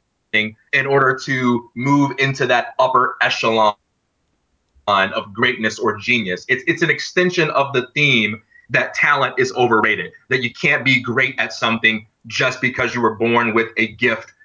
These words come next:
to sing or to calculate or whatever it may be. High I Q isn't alone, but, uh, it isn't good enough. So when you, you look for that, um, occupy that upper echelon of their field,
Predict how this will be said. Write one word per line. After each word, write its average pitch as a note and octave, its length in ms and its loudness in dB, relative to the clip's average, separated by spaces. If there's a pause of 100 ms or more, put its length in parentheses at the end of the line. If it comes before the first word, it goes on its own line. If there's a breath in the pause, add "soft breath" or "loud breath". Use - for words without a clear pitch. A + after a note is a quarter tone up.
to A#2 220 -2
sing A#2 580 2
or G#2+ 260 0
to A#2 180 -6
calculate A2+ 680 0
or A2 100 0
whatever A2 260 0
it G#2 80 -2
may G#2+ 140 0
be. G#2 180 0
High A#2+ 380 0
I A#2 40 -2
Q A2+ 340 0
isn't A2 260 -2
alone, G2 440 0
but, G2+ 140 -4 (300 loud breath)
uh, A#2+ 60 4
it D3 180 4
isn't C#3 240 2
good A#2+ 100 0
enough. F#2+ 260 -2
So C#3 100 -2
when C3 100 2
you, B2+ 120 -2 (240)
you B2+ 100 -2
look C3+ 180 -2 (180)
for C#3 140 2
that, A#2 360 0 (100)
um, G#2+ 360 2
occupy C3+ 520 0
that B2+ 120 0
upper B2 260 2
echelon A#2+ 400 2
of G#2+ 80 -4
their G#2+ 120 0
field, A#3 280 0